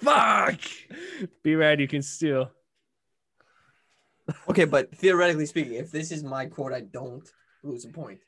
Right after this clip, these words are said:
Speaker 2: You wouldn't lose a point if
Speaker 3: Yeah.
Speaker 2: you guess someone else,
Speaker 3: If I
Speaker 2: if
Speaker 3: guess
Speaker 2: it's
Speaker 3: someone
Speaker 2: your
Speaker 3: else.
Speaker 2: quote. Yeah, yeah, yeah.
Speaker 3: Okay.
Speaker 2: That's a steal. Yeah, you can't lose points on a steal. You just don't gain.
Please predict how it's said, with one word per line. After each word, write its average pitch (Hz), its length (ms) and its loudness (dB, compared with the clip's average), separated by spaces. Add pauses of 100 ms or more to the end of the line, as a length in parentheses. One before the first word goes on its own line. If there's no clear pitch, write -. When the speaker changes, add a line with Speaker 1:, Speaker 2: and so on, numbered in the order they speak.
(200)
Speaker 2:
You 123 120 0
wouldn't 160 260 4
lose 147 200 2
a 135 80 2
point 135 400 -2
if 131 120 -6
Speaker 3:
Yeah. 127 180 -4
Speaker 2:
you 123 140 -4
guess 123 260 -4
someone 120 260 -4
else, 120 120 -2
Speaker 3:
If - 120 -4
I 131 80 4
Speaker 2:
if 131 80 0
Speaker 3:
guess 139 100 -2
Speaker 2:
it's 120 60 -4
Speaker 3:
someone - 140 -6
Speaker 2:
your 98 40 -4
Speaker 3:
else. - 100 -8
Speaker 2:
quote. 90 320 -8
Yeah, 101 180 -6
yeah, 90 140 -4
yeah. 135 60 -6
Speaker 3:
Okay. 104 180 -6 (380)
Speaker 2:
That's - 160 -16
a 107 60 -12
steal. 82 320 -14
Yeah, 87 120 -10
you 90 100 -8
can't 135 200 -2
lose 127 140 -4
points 110 260 -10
on 107 80 -8
a 101 60 -8
steal. 120 200 -6
You 110 60 -4
just 95 200 -10
don't 92 160 -8
gain. 80 220 -16